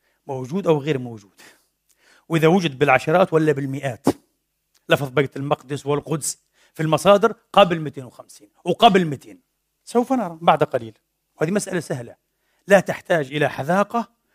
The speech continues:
وإلى زكانة، يمكن لأي منا أن يقوم بها، وخاصة الآن في العهد، إيه، الإلكتروني، بسهولة، ضربة قلم مباشرة.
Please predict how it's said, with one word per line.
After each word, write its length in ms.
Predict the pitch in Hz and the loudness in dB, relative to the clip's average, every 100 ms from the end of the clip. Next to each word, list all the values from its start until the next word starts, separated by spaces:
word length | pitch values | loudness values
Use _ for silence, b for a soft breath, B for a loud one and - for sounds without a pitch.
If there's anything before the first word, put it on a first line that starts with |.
| _ _ | _ _
وإلى 340 | 156 180 170 156 | 0 2 2 0
زكانة، 440 | 151 196 160 135 | 0 2 2 2
يمكن 320 | 190 175 175 | -4 -6 -4
لأي 500 | 165 - 262 247 269 | -2 2 2 4 2
منا 440 | 269 269 254 202 175 | 4 4 2 0 -2
أن 80 | |
يقوم 300 | 160 - 139 | -2 -4 -8
بها، 100 | 127 | -10
وخاصة 380 | 123 - 196 - | -2 2 2 4
الآن 220 | 175 196 | 4 2
في 100 | 143 | 0
العهد، 280 | 160 180 170 | 2 4 4
إيه، 260 | 165 196 - | 2 0 0
الإلكتروني، 640 | 156 151 156 - 165 143 120 | -2 0 -4 -4 -4 -4 -6
بسهولة، 840 | 160 226 240 208 208 277 247 127 _ _ _ _ _ _ _ _ 214 | -4 -2 2 2 4 4 4 0 _ _ _ _ _ _ _ _ 0
ضربة 300 | 226 208 226 | 0 2 0
قلم 440 | - 190 156 156 | 4 2 2 0
مباشرة. 600 | 185 190 170 156 127 | 4 4 4 0 -2